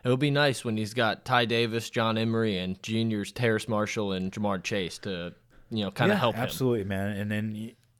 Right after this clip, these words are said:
Speaker 1: And our line should probably be as good as it's been in the last six,
Speaker 2: Line
Speaker 1: seven
Speaker 2: will be
Speaker 1: years.
Speaker 2: all back, and then you'll have a second year of John Emery and Ty Davis. So, uh, you know, the offense is gonna be, um,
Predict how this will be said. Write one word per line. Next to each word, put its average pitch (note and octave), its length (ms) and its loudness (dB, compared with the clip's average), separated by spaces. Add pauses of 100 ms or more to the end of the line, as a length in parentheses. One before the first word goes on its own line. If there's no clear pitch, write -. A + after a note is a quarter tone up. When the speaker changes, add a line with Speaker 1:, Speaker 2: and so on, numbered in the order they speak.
(400)
Speaker 1:
And B2 80 2
our C3 140 4
line B2+ 320 0
should B2 160 -6
probably C3 320 2
be C3+ 200 0
as B2 100 0
good A#2 240 2
as B2 120 -2
it's B2 140 -4
been A#2+ 320 0
in B2+ 100 -2
the B2+ 60 -2
last B2 400 -2
six, C3 220 -2
Speaker 2:
Line B2 220 6
Speaker 1:
seven C3+ 100 4
Speaker 2:
will C3+ 120 6
be C3 100 6
Speaker 1:
years. C3 80 8
Speaker 2:
all B2+ 200 10
back, A#2 480 8
and G#2 160 -2
then G#2+ 140 0
you'll G#2+ 140 2
have G#2+ 500 4
a G#2 120 0
second A#2 520 0
year G2+ 440 2
of G2 380 -2
John G2 320 0
Emery F#2 380 -2
and F2+ 120 -6
Ty F2+ 220 -4
Davis. E2+ 420 -4
So, F2 380 -2
uh, G2 140 4
you A#2+ 240 0
know, G#2+ 160 4
the A2+ 100 6
offense B2+ 460 6
is A2 80 -4
gonna A2+ 240 2
be, G#2+ 520 0
um, F#2+ 520 0